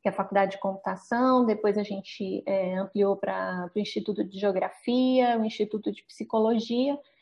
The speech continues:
e atualmente a gente tá ampliando pra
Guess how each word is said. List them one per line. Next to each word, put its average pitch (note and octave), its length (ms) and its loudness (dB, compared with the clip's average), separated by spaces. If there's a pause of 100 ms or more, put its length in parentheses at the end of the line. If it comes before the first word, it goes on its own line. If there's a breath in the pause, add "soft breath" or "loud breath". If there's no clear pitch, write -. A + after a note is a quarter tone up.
(280 soft breath)
e A#3+ 100 4
atualmente B3 680 4
a B3+ 40 2
gente C4 280 2
tá B3 80 0
ampliando B3 760 6
pra A3+ 480 2